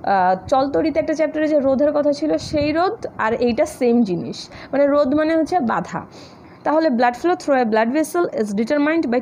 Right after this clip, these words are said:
two factor, একটা হচ্ছে pressure difference, একটা হচ্ছে impediment। Pressure ডিফারেন্সটা কি?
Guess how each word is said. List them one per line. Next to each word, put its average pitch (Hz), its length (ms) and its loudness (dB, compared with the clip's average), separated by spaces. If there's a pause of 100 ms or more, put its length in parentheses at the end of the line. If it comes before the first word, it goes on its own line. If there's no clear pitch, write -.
two 294 100 -2 (100)
factor, 180 300 -4
একটা 185 260 -4
হচ্ছে 240 220 0
pressure 254 380 -2
difference, 339 380 -4
একটা 262 180 -4
হচ্ছে 254 220 -6
impediment। 185 600 -4 (160)
Pressure 320 340 0
ডিফারেন্সটা 208 500 -4
কি? 156 220 -8